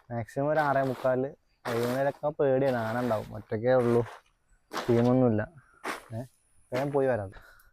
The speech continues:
പറഞ്ഞില്ല, ആറര കഴിഞ്ഞു ട്ടോ. വേഗം ഒന്ന് പോവാ. ഒരു പൂതി മാറണ വരെ അരമണിക്കൂർ എന്ത് ചെയ്യാ, ചൂണ്ടലിടുക, വേഗം തിരിച്ചു പോരുക. കാരണം ഇപ്പൊ ഇവിടെ നമ്മളല്ല, ആനയൊക്കെ ഉള്ള സ്ഥലമാണ്.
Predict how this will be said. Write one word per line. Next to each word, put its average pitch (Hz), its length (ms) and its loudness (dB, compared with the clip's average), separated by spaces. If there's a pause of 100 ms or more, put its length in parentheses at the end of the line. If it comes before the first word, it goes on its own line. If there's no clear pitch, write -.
പറഞ്ഞില്ല, 127 220 2 (140)
ആറര 127 300 2
കഴിഞ്ഞു 113 280 0
ട്ടോ. 98 160 -12 (1080)
വേഗം 123 260 2
ഒന്ന് 185 120 0 (100)
പോവാ. 160 240 0 (1400)
ഒരു 127 120 -2 (100)
പൂതി 143 440 2
മാറണ 143 360 0 (100)
വരെ 151 140 -4 (1080)
അരമണിക്കൂർ 139 540 0
എന്ത് 113 120 0
ചെയ്യാ, 113 140 -2 (1000)
ചൂണ്ടലിടുക, 127 500 2 (1040)
വേഗം 143 200 4
തിരിച്ചു 160 280 10
പോരുക. 104 180 -4 (1080)
കാരണം 147 300 4
ഇപ്പൊ 175 120 0
ഇവിടെ 170 200 4
നമ്മളല്ല, 165 260 8
ആനയൊക്കെ 156 600 0
ഉള്ള 151 160 -2
സ്ഥലമാണ്. 107 420 -4